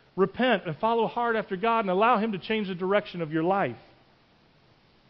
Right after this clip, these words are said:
Maybe you're at a place today where you need to invite Christ into your life for the first time.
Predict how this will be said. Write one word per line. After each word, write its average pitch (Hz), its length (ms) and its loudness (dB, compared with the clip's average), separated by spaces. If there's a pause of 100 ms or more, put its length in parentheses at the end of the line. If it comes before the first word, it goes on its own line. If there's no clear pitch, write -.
(420)
Maybe 214 260 4
you're 214 260 2
at 208 60 2
a 196 40 0
place 220 340 0
today 208 220 2
where 202 80 -2
you 190 120 -4
need 214 160 0
to 196 80 0
invite 190 300 0
Christ 214 300 -2
into 208 140 -6
your 190 100 0
life 196 260 -2
for 185 60 -4
the 170 120 -4 (100)
first 214 320 0
time. 151 420 -6